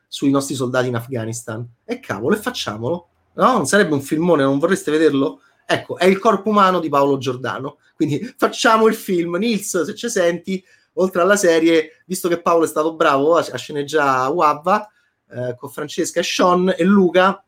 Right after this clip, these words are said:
facciamo la serie da, dal corpo umano.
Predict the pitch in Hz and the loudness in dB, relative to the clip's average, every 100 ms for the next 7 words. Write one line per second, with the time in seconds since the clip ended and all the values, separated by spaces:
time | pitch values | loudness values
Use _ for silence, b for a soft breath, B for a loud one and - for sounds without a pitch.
0 | _ _ - 180 180 214 180 151 143 139 | _ _ -10 -8 -4 -2 2 0 2 2
1 | 139 131 127 123 120 120 120 120 107 135 | 2 0 0 0 0 -2 -2 -4 -4 -4
2 | 139 131 - 120 117 | -2 -6 -8 -10 -10